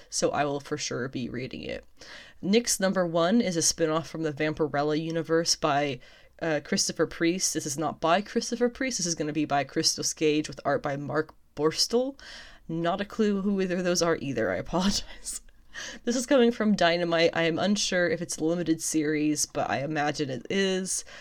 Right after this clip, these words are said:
Um, I can't imagine this being an ongoing one when Vampirella itself is ending. My main interest in this, I'm <laughs> not gonna lie,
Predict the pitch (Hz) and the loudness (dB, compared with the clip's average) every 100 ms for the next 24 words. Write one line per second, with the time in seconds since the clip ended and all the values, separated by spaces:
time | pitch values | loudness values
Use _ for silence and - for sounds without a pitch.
0 | - - - 151 143 147 139 - - _ | -18 -4 2 4 4 0 -8 -14 -20 _
1 | - 156 156 - 170 151 151 143 147 147 | -2 0 0 -2 -2 -2 -2 -4 -2 -4
2 | 139 143 139 151 156 151 - 151 143 101 | -4 -6 -6 -4 -4 -4 -2 -2 -4 -4
3 | 104 139 139 143 135 143 160 151 135 151 | -6 -6 -4 -4 -4 -4 0 0 2 0
4 | 143 135 - - - - - - 143 - | 2 0 0 2 0 -4 -8 -6 -6 -2
5 | 147 151 - 92 90 - - - - - | -2 -2 -4 -8 -10 -12 -16 -18 -16 -4
6 | 175 170 160 170 202 254 285 247 - 247 | 0 0 0 -2 0 0 0 -2 -2 -2
7 | - 320 302 - 277 302 330 370 - - | 0 0 0 -2 0 2 2 -2 -4 -4
8 | 170 147 160 156 156 180 180 147 - 202 | -6 -6 -8 -8 -2 0 0 -2 -2 0
9 | 180 160 196 254 269 277 285 | 0 0 0 2 2 0 -2